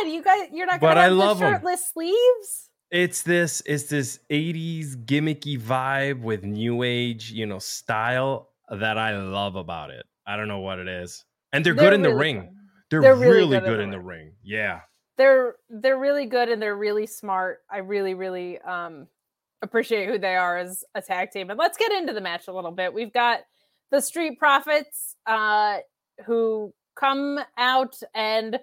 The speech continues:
Speaker 1: dress down Pretty Deadly, kinda making fun of them a little bit. This match was kind of just there for me, but it ends with Dawkins hoisting Prince up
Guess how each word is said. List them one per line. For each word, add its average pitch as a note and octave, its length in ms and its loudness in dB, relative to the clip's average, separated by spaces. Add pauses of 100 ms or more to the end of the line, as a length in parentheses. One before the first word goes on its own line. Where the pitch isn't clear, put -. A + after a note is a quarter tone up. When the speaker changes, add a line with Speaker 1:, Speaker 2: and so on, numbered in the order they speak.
(260)
Speaker 1:
dress A4 260 0
down F4+ 340 8
Pretty D#4+ 280 -4
Deadly, C4+ 560 2
kinda C4 200 2
making A#3 240 -2
fun C4+ 180 4
of B3 100 0
them B3 160 2
a B3 60 0
little A#3 220 0
bit. A#3+ 320 0 (420)
This - 160 -2
match C#5+ 280 -2
was D5 200 6
kind A#4 280 0
of B3 80 -8
just C#4 300 -2
there A#3+ 260 4
for A3 180 -8
me, G3+ 220 -6
but F#3+ 260 -2
it A3+ 100 -6
ends C#4+ 300 -4
with A#3 340 -2
Dawkins A#3+ 400 -2
hoisting D4+ 480 -4
Prince C#4 320 -4
up B3+ 280 2